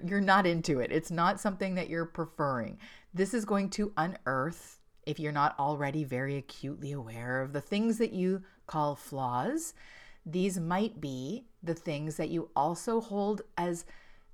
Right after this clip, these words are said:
unconscious conditions about whether or not you're worthy of your own love.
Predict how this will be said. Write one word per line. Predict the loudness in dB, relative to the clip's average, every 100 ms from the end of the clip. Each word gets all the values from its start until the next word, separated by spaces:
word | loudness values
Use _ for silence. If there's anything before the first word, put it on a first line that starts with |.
| 2
unconscious | 2 2 -2 -2 0 0 -2 -10
conditions | -4 -4 -4 0 0 0 -4 -4 -6 -10 -12 -12 -14 -20 -20 -20 _ -20 -20 -20 -20 -6
about | 2 4 4
whether | 4 4 6
or |
not | 4
you're | 2 -2
worthy | -4 -2 4 4 6 4
of | 2
your | -4 -6
own | -6 -4 -4 -6 -8
love. | -2 -2 -2 -4 -10